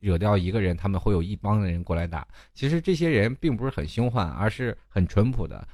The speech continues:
当然了，有部分人他们是特别团结的，在民族大义面前，他们是比较团结的一帮人。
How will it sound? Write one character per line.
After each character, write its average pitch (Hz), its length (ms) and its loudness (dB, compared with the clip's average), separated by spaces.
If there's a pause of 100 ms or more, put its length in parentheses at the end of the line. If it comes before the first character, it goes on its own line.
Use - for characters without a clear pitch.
(160)
当 123 140 4
然 107 160 4
了， 101 160 0 (280)
有 98 220 6
部 123 200 6
分 101 160 2
人 85 240 0
他 135 160 2
们 113 240 2 (160)
是 - 160 -20
特 - 160 0
别 139 120 0
团 - 320 -2
结 127 200 -2
的， - 160 -18 (300)
在 139 260 4
民 120 260 4
族 175 120 0
大 170 120 4
义 135 160 0
面 123 220 2
前， 87 220 -4
他 101 100 0
们 123 140 -4
是 123 40 -6
比 - 140 -10
较 - 140 0
团 - 200 -2
结 123 140 0
的 80 60 -4
一 76 100 -8
帮 80 180 -6
人。 58 180 -10